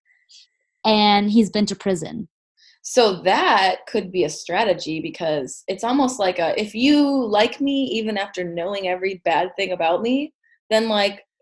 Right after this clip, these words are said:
Speaker 2: it was meant to be. Maybe he's just trying to weed out the, the haters. He's
Speaker 1: I
Speaker 2: trying to
Speaker 1: guess
Speaker 2: weed them out.
Speaker 1: so, maybe. I just, I think that is
Speaker 2: <laughs>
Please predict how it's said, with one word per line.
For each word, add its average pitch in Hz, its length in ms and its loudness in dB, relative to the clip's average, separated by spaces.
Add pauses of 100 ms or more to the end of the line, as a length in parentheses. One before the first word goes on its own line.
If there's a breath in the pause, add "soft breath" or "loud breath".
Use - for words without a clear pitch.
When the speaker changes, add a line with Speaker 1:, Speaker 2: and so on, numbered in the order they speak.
Speaker 2:
it 226 100 4
was 233 140 0
meant 240 180 0
to 220 80 -8
be. 262 440 0
Maybe 220 300 0
he's 240 200 -2
just 240 180 -6
trying 233 200 -4
to 226 100 -2
weed 208 320 -2
out 202 340 2
the, 196 360 2 (440)
the 220 80 -4
haters. 208 880 -4 (220)
He's - 120 -20
Speaker 1:
I 233 40 0
Speaker 2:
trying 196 100 0
to 233 60 2
Speaker 1:
guess 269 160 0 (160)
Speaker 2:
weed 208 100 -10
them 208 100 -4
out. 175 180 2
Speaker 1:
so, 247 120 -6 (160)
maybe. 233 460 -6 (100)
I 262 160 4
just, 285 320 2
I 247 240 4
think 247 220 2
that 214 100 4 (140)
is - 560 -2
Speaker 2:
<laughs> - 0 -